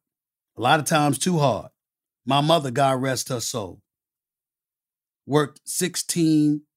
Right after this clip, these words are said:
hours a day, seven days a week for twenty-five years with one week's vacation. So I know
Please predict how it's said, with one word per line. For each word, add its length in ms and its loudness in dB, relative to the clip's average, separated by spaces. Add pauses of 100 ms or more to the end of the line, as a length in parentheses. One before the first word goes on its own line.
hours 500 0
a 100 -4
day, 480 -2
seven 500 -2
days 400 -2
a 80 -4
week 480 -8 (1800)
for 160 -4
twenty-five 1000 -4
years 480 -14 (2000)
with 180 2
one 280 2
week's 220 2
vacation. 500 -8 (1900)
So 160 -6
I 240 4
know 460 2